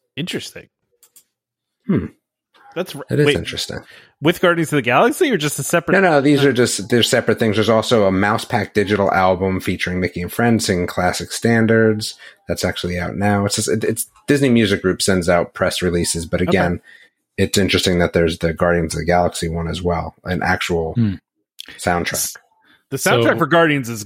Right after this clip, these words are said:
Speaker 1: is, is half the reason why the movie's great, Damon. So, <laughs> like, good. Sorry.
Speaker 2: I've never seen them, so I have no interest.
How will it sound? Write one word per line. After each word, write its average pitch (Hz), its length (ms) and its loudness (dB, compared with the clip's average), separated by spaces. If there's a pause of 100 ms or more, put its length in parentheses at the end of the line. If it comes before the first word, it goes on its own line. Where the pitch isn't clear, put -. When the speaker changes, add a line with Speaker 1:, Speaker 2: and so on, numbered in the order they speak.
Speaker 1:
is, 123 340 -4
is 131 200 -6
half 147 260 0
the 113 300 -6
reason 135 580 -4
why 113 120 -2
the 107 60 -6
movie's 113 320 -2
great, 98 240 -10
Damon. 92 300 -14
So, 117 240 -4 (120)
<laughs> - 120 -4
like, - 340 -4
good. 147 280 2
Sorry. 127 160 2
Speaker 2:
I've 123 160 2
never 120 260 2
seen 104 300 2
them, 87 160 -2
so 95 120 0
I 92 80 4
have 92 140 0
no 90 220 2
interest. - 520 -6